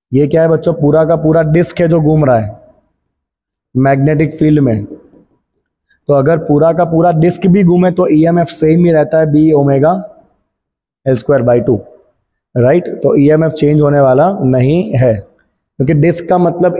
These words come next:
infinite spokes है, बहुत सारे spokes को रख दो तो पूरा डिस्क बन जाएगा, तो ईएमएफ़ remains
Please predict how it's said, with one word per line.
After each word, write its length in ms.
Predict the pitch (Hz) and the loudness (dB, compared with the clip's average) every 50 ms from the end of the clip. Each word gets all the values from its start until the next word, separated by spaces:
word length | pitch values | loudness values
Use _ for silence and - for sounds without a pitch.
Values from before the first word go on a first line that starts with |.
| 156 147 | 0 0
infinite 460 | 147 143 - 170 165 165 165 165 156 | 0 0 0 0 0 0 0 -2 -4
spokes 360 | - - 143 131 117 - - | -2 -2 -2 -2 -2 -2 -2
है, 60 | 131 123 | -2 0
बहुत 260 | 123 120 139 143 - | 0 0 0 0 0
सारे 160 | - 147 143 | 0 0 0
spokes 360 | 139 - - 147 143 143 - | 0 -2 -2 -2 -2 -2 -2
को 100 | - 151 143 151 | -2 0 0 0
रख 60 | 160 | 0
दो 140 | 151 147 131 | 0 0 0
तो 100 | 139 123 - | 0 0 0
पूरा 160 | 135 135 143 143 143 | 0 0 2 0 0
डिस्क 180 | 139 131 - 147 | -2 -2 -2 -2
बन 140 | 143 139 143 | 0 2 2
जाएगा, 300 | 143 139 143 143 147 143 | 2 2 2 0 0 -2
तो 1080 | 139 - - - - _ _ _ _ _ _ _ _ _ _ _ _ _ _ _ 131 131 | -4 -10 -18 -20 -20 _ _ _ _ _ _ _ _ _ _ _ _ _ _ _ 0 2
ईएमएफ़ 400 | 127 131 139 139 139 135 123 135 131 | 2 2 2 2 0 0 0 0 0
remains 340 | 131 135 139 151 156 - | 0 0 0 -2 -2 -4